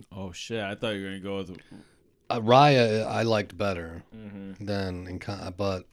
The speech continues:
Speaker 2: Encanto has more of a personal Oscar-style story to it.
Speaker 1: Yeah.
Speaker 2: But, yeah, I, I liked Encanto. I didn't see Luca. I have no idea what Flea or the Mitchells are.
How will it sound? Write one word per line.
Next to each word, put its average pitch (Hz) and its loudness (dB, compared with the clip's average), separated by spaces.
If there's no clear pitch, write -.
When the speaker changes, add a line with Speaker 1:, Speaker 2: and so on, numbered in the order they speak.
Speaker 2:
Encanto 98 -4
has 90 -6
more 92 -4
of 87 -8
a 85 -10
personal 90 -8
Oscar-style 90 -6
story 95 -2
to 113 -4
it. 107 -2
Speaker 1:
Yeah. 104 -2
Speaker 2:
But, 104 2
yeah, 95 2
I, 113 2
I - 2
liked 131 6
Encanto. 98 -2
I - -14
didn't 107 0
see - -4
Luca. 98 -4
I 104 -10
have 104 -4
no 104 0
idea 104 0
what 95 -4
Flea 101 -4
or 92 0
the 90 -8
Mitchells 90 -6
are. 90 -8